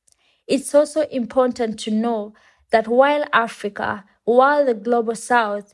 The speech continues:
is on the front lines of the climate crisis, it is not on the front pages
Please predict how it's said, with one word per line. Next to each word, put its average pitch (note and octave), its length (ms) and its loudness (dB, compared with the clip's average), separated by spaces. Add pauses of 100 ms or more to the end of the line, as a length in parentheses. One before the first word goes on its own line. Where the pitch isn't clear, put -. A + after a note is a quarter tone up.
(140)
is A#3+ 200 -2
on A#3+ 160 4
the A#3 100 -6
front C#4 460 2
lines G#3 400 -4
of G3+ 240 -6
the A3 100 -2
climate A#3 500 -2
crisis, A3 760 -6 (440)
it - 160 0
is A#3 160 -2
not B3+ 220 2
on A3 220 -2
the G#3+ 80 -2
front A#3 440 -2
pages G3+ 600 -4